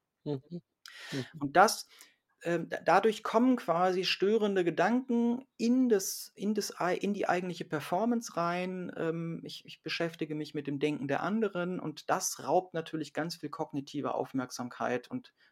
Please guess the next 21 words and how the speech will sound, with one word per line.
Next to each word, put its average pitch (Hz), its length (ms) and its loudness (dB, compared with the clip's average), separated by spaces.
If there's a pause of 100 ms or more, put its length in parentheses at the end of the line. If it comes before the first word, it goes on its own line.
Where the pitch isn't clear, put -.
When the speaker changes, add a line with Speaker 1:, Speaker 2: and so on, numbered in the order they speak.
Speaker 2:
ist - 120 -8
eigentlich - 200 -2
ein 139 80 -2
zweiter 156 420 6
Prozess, - 520 -2
der 131 160 2
im, 127 200 0
der 127 120 -2
im 127 100 -4
Kopf - 280 -4
abläuft, 127 400 -2
natürlich 120 300 -8
wahnsinnig 104 420 -4
anstrengend - 580 -16
ist. - 220 -20
Speaker 1:
Mhm. 147 300 -2 (200)
Speaker 2:
Das 117 120 -4
Speaker 1:
Mhm. - 0 -
Speaker 2:
Entscheidende 190 540 4
ist - 180 -2
jetzt, 131 260 -2